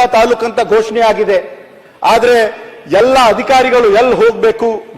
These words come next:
ಜನರಿಗೆ ಎಲ್ಲಿ ಸ್ಪಂದಿಸ್ಬೇಕು ಅಂತ ಒಂದು ಸಮಸ್ಯೆ ಇತ್ತು. So ಅದಕ್ಕಾಗಿ ವಿಶೇಷವಾಗಿ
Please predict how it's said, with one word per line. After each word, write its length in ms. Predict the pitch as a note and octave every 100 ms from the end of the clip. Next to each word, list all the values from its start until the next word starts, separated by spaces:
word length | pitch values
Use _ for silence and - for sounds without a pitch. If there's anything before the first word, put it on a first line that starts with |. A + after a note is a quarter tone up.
| -
ಜನರಿಗೆ 380 | G#3 B3 G3 G3
ಎಲ್ಲಿ 160 | C#4
ಸ್ಪಂದಿಸ್ಬೇಕು 680 | - - A#3 - G3 A3 A3+
ಅಂತ 180 | G3+ - G#3+
ಒಂದು 120 | F#3+
ಸಮಸ್ಯೆ 440 | - F3+ F#3+ F#3+
ಇತ್ತು. 520 | D#3+ - - - - - _ _
So 80 | -
ಅದಕ್ಕಾಗಿ 540 | F3+ C#4 D4 C4+ B3+
ವಿಶೇಷವಾಗಿ 840 | G#3 - C4 C4 C4+ B3+ B3 A3+